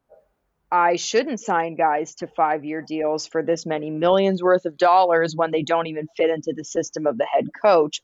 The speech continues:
of the team. Mm, but to come right out and say, "No, I, I stand by that. I think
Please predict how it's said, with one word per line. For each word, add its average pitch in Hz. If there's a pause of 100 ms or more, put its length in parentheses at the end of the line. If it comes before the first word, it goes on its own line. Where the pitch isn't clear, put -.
(120)
of 160
the 160
team. 143 (720)
Mm, 349 (420)
but 349
to 285
come 370
right 294
out 247
and 220
say, 233
"No, 247 (300)
I, 196
I 185
stand 185
by 165
that. 160
I 160
think 160